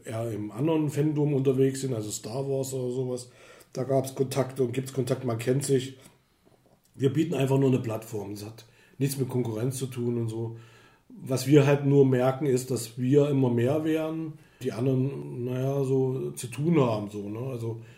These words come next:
ich will das jetzt nicht überbewerten, aber ja. Vielleicht hat das einfach damit zu tun, dass wir so offen, offen sind gegenüber allen Sachen, so, die es so gibt. Und, aber trotzdem eine, eine Haltung haben.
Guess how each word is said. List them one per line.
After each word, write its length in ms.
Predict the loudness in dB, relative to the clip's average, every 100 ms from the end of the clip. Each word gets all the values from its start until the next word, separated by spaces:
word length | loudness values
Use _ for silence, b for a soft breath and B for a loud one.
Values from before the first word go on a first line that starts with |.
| B B B
ich 80 | 4
will 80 |
das 140 | 6 6
jetzt 120 | 2
nicht 100 | 2
überbewerten, 640 | 4 6 6 2 0 -4 -6
aber 400 | -8 -6 -8 -10 -16 -20 _ _
ja. 360 | -10 -10 -10 -16 b b b
Vielleicht 220 | -2 0
hat 100 | 2
das 100 | 2
einfach 220 | 2 0 2
damit 240 | 0 0
zu 80 | -4
tun, 180 | -4 -2
dass 160 | 0
wir 80 | 0
so 140 | -2 -4
offen, 480 | -6 -4 -4 -8 -16 -8
offen 260 | -6 -4 0
sind 240 | 0 0
gegenüber 540 | 0 -4 -4 -6 -8
allen 400 | -4 -2 0 -2
Sachen, 340 | -4 -8 -8 -8
so, 160 | -10
die 140 | -10 -12
es 120 | -12
so 100 | -14
gibt. 280 | -16 -16 -14
Und, 220 | -16 -16 B B B B
aber 180 | -4 -4
trotzdem 840 | 0 0 2 2 2 2 2 0
eine, 140 | 0 0
eine 200 | 0 -2
Haltung 400 | -2 -2 -6 -8
haben. 300 | -12 -16